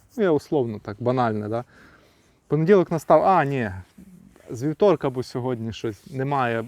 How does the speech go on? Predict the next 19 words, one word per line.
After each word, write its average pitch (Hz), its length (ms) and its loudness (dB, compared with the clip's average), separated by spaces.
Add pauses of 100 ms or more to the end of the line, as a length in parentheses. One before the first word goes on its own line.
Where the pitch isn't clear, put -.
нема 143 320 -4
бажання 120 680 -2
там, 104 140 -10
да? 110 200 -6 (880)
Ну, 131 220 -12
бред. 127 340 0 (1400)
Ти 131 140 4
розумієш, 139 460 0
що - 140 -6
енергія 139 440 -2
на 110 100 -6
це - 140 -10
все 127 180 -6
виділилась. 117 680 -2 (2500)
Раз 135 360 4
ти 143 140 0
її 135 140 0
не 123 200 -2
реалізував, 120 680 -2